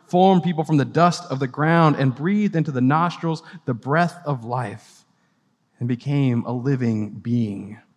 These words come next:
Psalm one thirty-nine, as I mentioned earlier, says, "For it was you who formed me in my inward part," talking about God. "You knit me together in my mother's womb. I praise you, for I am fearfully and wonderfully made.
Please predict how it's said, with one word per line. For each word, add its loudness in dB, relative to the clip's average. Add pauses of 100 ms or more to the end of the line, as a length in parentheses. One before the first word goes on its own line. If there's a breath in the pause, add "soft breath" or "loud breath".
(560)
Psalm 2
one 4
thirty-nine, 4
as -2
I 2
mentioned 0
earlier, 0
says, -4 (300 loud breath)
"For 2
it 2
was 2
you 2
who 4
formed 2
me 4
in 6
my 2
inward 2
part," -2
talking -4
about -4
God. -4 (240 loud breath)
"You 6
knit 8
me 6
together 2
in 4
my 4
mother's 2
womb. 6
I 6
praise 0
you, 0
for -2
I 2
am 0
fearfully 0
and 2
wonderfully 2
made. 2